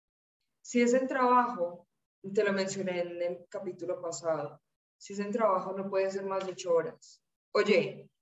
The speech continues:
miles de personas han muerto en manifestaciones incluso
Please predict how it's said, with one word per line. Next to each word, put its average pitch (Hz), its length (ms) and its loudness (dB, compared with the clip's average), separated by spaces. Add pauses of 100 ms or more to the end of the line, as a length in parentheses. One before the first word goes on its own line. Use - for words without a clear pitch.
(220)
miles 226 500 6
de 254 80 2
personas 202 760 -2
han 185 300 -4
muerto 220 440 2
en 185 80 -2
manifestaciones 160 880 -4
incluso 160 480 -12